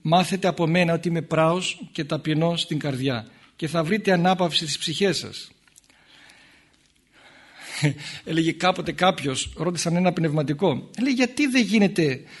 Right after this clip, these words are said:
δημόσια εξομολόγηση όπως τα πρώτα χριστιανικά χρόνια η πάτη ιδιαιτέρως;» Γιατί, λέει, «οι περισσότεροι θα χώριζαν τα ζευγάρια». <laughs> Λοιπόν, υπάρχει τέτοια αρνητικότητα μέσα μας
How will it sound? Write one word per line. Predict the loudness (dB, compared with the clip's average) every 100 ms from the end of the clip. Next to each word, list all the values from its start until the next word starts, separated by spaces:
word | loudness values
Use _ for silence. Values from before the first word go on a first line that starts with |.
| -14
δημόσια | -2 2 6 6 6 4 4 2
εξομολόγηση | 2 0 2 6 6 4 2
όπως | 0 -2
τα | -2
πρώτα | 2 4 4
χριστιανικά | 2 0 2 2
χρόνια | 2 2 2
η | 0
πάτη | 0 0 2
ιδιαιτέρως;» | 2 2 0 -2 -4 -8 -14 -8
Γιατί, | 0 6
λέει, | 8 8
«οι |
περισσότεροι | 6 2 2 0
θα | 0
χώριζαν | 2 2 2 -4
τα | -4
ζευγάρια». | -4 -2 2 2
<laughs> | 0 -12 -14 -16 -16 -16 -16 -18 -18 -20 -20 -20 -20 -20 -20 -18 -16 -14 -6
Λοιπόν, | -2 2 2 0 -8
υπάρχει | -8 0 2 2 -2
τέτοια | 0 4 4 2 2 0 -2 -20 _ _ -20 _ _ _ _ _ _ _ _ _
αρνητικότητα | -4 -2 0 -2 -2 4 4 4 0 0
μέσα | 2 0 0
μας | -2 -4 -6 -10